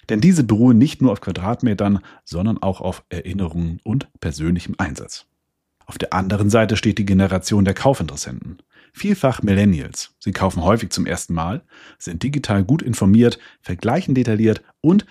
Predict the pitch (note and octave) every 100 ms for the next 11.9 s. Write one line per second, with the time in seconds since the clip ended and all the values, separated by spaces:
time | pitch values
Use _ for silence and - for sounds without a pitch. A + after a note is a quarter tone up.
0 | - F2+ D#2 G2 C3+ A2+ G#2 - - F2+
1 | E2 D#2+ G#2 B2+ F#2+ - G#2 - G#2 F#2+
2 | F2+ F2 F2+ A2+ - C#2+ - - - _
3 | _ _ _ - - C#3+ D#3+ A#2+ G#2+ C3
4 | C3 - A#2 G#2+ G#2+ - _ - - G#2+
5 | D3 A#2 G#2 G2+ F#2 - A#2 G#2 G#2 F#2+
6 | F#2 F2 F2+ - D#3 F#3+ - G2+ D3 C#3+
7 | G#2 G2 A#2+ A#2 - - G#2+ - G#2+ G2
8 | F#2 - E2+ - E2 - F#2+ C#3+ - -
9 | - _ _ _ _ _ _ - - -
10 | A#2+ A3+ - E3 - A2 - C3+ A#2 F#2+
11 | F2 G2 - - G#2+ B2 D#3 F#2